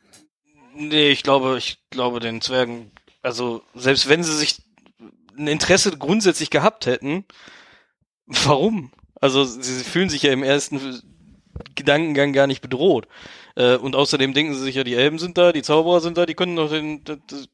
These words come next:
wenn die das nicht als Risiko ansehen, warum sollten die El-, Zwerge da jemals ein Risiko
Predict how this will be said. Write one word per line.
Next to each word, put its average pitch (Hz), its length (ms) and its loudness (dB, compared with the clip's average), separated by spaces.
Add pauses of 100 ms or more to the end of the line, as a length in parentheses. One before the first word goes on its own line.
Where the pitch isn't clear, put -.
(140)
wenn 143 220 0
die 170 120 4
das 185 320 2
nicht 156 140 0
als 131 180 2
Risiko 160 360 0
ansehen, 123 320 0
warum 120 160 -2
sollten 123 220 0
die 117 100 -4
El-, 107 320 -6 (100)
Zwerge 143 320 2
da 123 100 4
jemals 127 360 -2
ein 127 60 -6
Risiko 117 500 -10